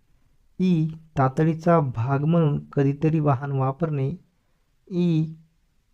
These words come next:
गरज नसताना वाहन वापरणे. उत्तर ई,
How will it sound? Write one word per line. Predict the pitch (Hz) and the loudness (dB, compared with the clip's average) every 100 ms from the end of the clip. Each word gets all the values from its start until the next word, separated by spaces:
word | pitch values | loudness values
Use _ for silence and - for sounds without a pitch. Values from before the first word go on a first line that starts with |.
| _ - 143 | _ -10 2
गरज | 160 185 190 | 4 6 4
नसताना | 185 180 165 165 170 | 2 0 0 2 2
वाहन | 135 127 127 | 2 0 0
वापरणे. | 117 113 120 110 135 - _ _ _ _ _ _ _ _ _ _ - | 0 -2 -4 -6 -8 -12 _ _ _ _ _ _ _ _ _ _ -6
उत्तर | 180 185 - 139 180 _ _ _ _ _ _ _ _ _ _ _ _ _ _ _ _ _ _ | -6 -4 0 0 -2 _ _ _ _ _ _ _ _ _ _ _ _ _ _ _ _ _ _
ई, | 180 165 131 | 0 0 0